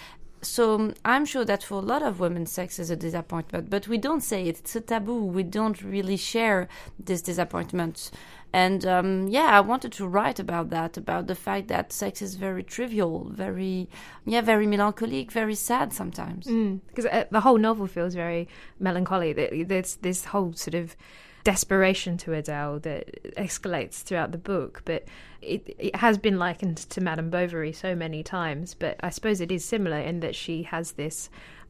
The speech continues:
Speaker 2: on the outside, a very ideal life. You know, she has a handsome doctor husband, and a, she has a child, and she has a job, and she's also very beautiful, and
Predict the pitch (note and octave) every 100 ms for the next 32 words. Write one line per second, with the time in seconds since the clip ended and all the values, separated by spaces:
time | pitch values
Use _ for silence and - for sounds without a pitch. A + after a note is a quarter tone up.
0 | - A3 G3 G3+ - - E3+ E3 G3+ F#3+
1 | E3+ E3 D#3+ D#3+ A#3 A#3+ F3 D#3 F3 -
2 | D#3+ E3+ - D#3+ E3+ D3+ E3+ - F3+ -
3 | F3+ F3+ - - F3 E3+ F#3 F3+ - F3+
4 | F#3 E3+ D#3 D#3 - - - - - -
5 | C4+ B3+ B3+ A3 E3+ F3 - - - F#3+
6 | F3+ F#3 - C4 A#3 G#3+ G3 F#3+ - F3
7 | E3 E3+ E3 E3 G#3 G#3 - - F3 F3
8 | E3+ F3 F3